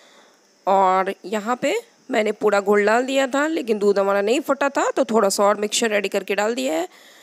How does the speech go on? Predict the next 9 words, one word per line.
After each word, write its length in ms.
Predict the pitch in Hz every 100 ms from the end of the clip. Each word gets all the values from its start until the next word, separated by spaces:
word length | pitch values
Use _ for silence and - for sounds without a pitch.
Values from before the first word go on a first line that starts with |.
| - -
और 280 | 208 208 202
अब 280 | - 214 185
ये 140 | 196 180
देखिए, 360 | 185 - 185
दूध 220 | 180 202
हमारा 320 | 214 220 339 453 _ _ _ _ -
फटने 340 | 202 196 277
लगा 220 | 262 247 294
है 220 | 349